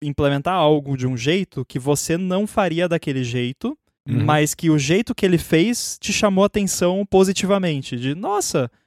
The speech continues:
Speaker 1: verdade, dava pra fazer assim, por que que eu não fiz assim antes, né?"
Speaker 2: Sim.
Speaker 1: E até A P Is, às vezes, tem, porque tem muita A P I na, nas plataformas da Apple, é impossível saber tudo.
Speaker 2: Uhum.
Speaker 1: Então, às vezes, a,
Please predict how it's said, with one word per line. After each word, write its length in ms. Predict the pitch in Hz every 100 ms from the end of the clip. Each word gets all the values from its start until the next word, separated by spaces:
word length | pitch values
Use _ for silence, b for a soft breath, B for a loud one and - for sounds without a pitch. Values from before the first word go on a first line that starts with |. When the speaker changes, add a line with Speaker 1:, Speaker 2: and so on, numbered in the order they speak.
| -
Speaker 1:
verdade, 540 | 370 359 220 208 165
dava 300 | 139 151 180
pra 120 | 202
fazer 280 | - 196 202
assim, 280 | 240 - 170
por 160 | 156
que 100 | 156
que 60 | -
eu 60 | 226
não 100 | 190
fiz 280 | - 160
assim 360 | 143 127 135 135
antes, 360 | 123 123 131 117
né?" 160 | 117 - B B
Speaker 2:
Sim. 200 | - 120
Speaker 1:
E 500 | 120 127 127 127 127
até 240 | 127 - 160
A 80 |
P 140 | 196 220
Is, 520 | 156 135 196 196 139
às 160 | 120 110
vezes, 320 | 127 160 151
tem, 100 | 156
porque 220 | - -
tem 120 | 240
muita 420 | 220 147 170 165 131
A 40 |
P 140 | -
I 260 | 113 107 104
na, 300 | 113 110 107
nas 180 | 113 110
plataformas 600 | - 110 123 120 110 110
da 140 | 113
Apple, 280 | 110 113 110
é 40 | 110
impossível 600 | 110 135 - 165 160 123
saber 360 | - 131 127 -
tudo. 400 | 139 120 113 107 _
Speaker 2:
Uhum. 180 | - 104
Speaker 1:
Então, 680 | 117 117 - 123 120 135 143
às 140 | 135
vezes, 420 | 123 127 131 151 156
a, 540 | 160 170 180 170 151